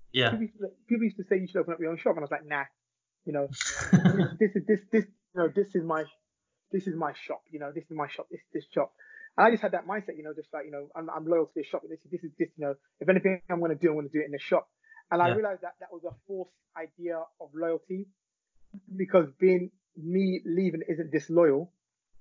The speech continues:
Speaker 2: you know, me moving on, you know, with my life isn't disloyal, which
Speaker 1: Yeah.
Speaker 2: I, it, it's just the
Speaker 1: It's your
Speaker 2: process.
Speaker 1: path. It's your
Speaker 2: It's
Speaker 1: path,
Speaker 2: just,
Speaker 1: isn't
Speaker 2: yeah,
Speaker 1: it?
Speaker 2: yeah, but I, you know, I, that's what I just kinda thought.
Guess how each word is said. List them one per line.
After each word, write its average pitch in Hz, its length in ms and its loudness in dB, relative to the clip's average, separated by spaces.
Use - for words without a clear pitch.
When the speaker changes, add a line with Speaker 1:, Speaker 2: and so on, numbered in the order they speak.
Speaker 2:
you 151 80 -8
know, 156 140 0
me 170 260 0
moving 170 400 2
on, 165 240 -2
you 156 80 -6
know, 151 200 0
with 151 100 -4
my 151 100 -2
life 160 280 -2
isn't 165 220 -12
disloyal, 151 580 -2
which 180 160 -2
Speaker 1:
Yeah. 170 140 4
Speaker 2:
I, 160 40 -4
it, 330 240 -16
it's 349 180 -10
just 185 260 -2
the 175 80 -12
Speaker 1:
It's 190 120 2
your 127 160 4
Speaker 2:
process. 151 140 -2
Speaker 1:
path. 127 200 2
It's 131 140 -6
your 139 160 6
Speaker 2:
It's 131 60 -2
Speaker 1:
path, 147 180 8
Speaker 2:
just, 202 100 -2
Speaker 1:
isn't 135 60 -2
Speaker 2:
yeah, 185 220 2
Speaker 1:
it? - 60 -20
Speaker 2:
yeah, 180 340 2
but - 100 -6
I, 202 140 2
you 180 80 -12
know, 160 180 -8
I, 165 140 -12
that's 190 160 -12
what 185 160 -16
I 190 120 0
just 170 180 -8
kinda 156 180 -16
thought. - 160 -10